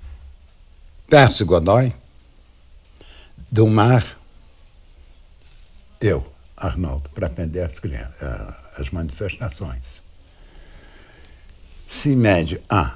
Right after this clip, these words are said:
tá aqui, médio B tá aqui, o salão lá não me comporta. Eu sempre ponho um médio, um neutro e outro médio.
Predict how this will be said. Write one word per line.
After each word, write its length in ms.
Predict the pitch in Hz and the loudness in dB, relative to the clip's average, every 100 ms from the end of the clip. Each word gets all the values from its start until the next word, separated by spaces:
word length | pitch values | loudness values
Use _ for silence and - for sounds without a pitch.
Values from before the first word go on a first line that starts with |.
| - | -6
tá 80 | 73 | -4
aqui, 340 | 71 69 62 - - _ - - | -4 -6 -8 -10 -20 _ -20 -10
médio 340 | 87 76 67 | -4 -2 -2
B 200 | 58 71 | -4 -6
tá 120 | 65 71 | -4 -6
aqui, 320 | - 139 127 - - - - - - - - - - | -2 0 0 -4 -20 -20 -20 -20 -20 -20 -20 -20 -8
o 100 | 98 | -6
salão 500 | - 92 92 98 104 | 0 0 0 -2 -2
lá 100 | 101 | 0
não 140 | 110 | 0
me 180 | 117 123 | 0 0
comporta. 600 | 123 117 - 80 67 87 | 0 -2 -2 -4 -4 -6
Eu 40 | |
sempre 280 | - 123 98 | -2 -2 -2
ponho 180 | 82 73 - - | -4 -8 -12 -10
um 80 | 87 | -4
médio, 420 | 85 92 120 - - - - - - - - - | 0 0 0 -4 -16 -20 -20 -20 -20 -20 -20 -10
um 100 | 92 | -6
neutro 420 | 101 101 98 - - - - | -2 -2 -4 -12 -18 -20 -10
e 60 | |
outro 200 | 85 123 | -8 -4
médio. 360 | 120 80 69 | -4 -4 -6